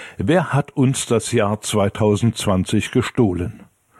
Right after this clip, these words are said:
War es das verhängnisvolle Virus? Die Corona-Politik? Waren wir selber unfähig, auf eine plötzlich veränderte Welt angemessen zu reagieren? Vielleicht war es auch keine verlorene Zeit.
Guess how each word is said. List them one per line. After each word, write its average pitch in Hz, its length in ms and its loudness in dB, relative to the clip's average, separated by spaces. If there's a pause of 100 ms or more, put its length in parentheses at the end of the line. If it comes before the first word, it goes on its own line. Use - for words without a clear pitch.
(280)
War 110 340 0
es 165 160 0
das 131 180 0
verhängnisvolle 120 880 2
Virus? 113 640 0 (540)
Die 135 80 4
Corona-Politik? 123 1300 0 (340)
Waren 143 480 2
wir 151 140 4
selber 147 580 2
unfähig, 135 800 2 (240)
auf 117 160 0
eine 131 240 2
plötzlich 170 580 0
veränderte 127 720 0
Welt 113 400 0
angemessen 143 680 2
zu 151 220 2
reagieren? 131 880 2 (680)
Vielleicht 143 460 0
war 143 160 2
es 139 160 0
auch 123 380 -2
keine 127 360 2
verlorene 143 600 2
Zeit. 95 480 -4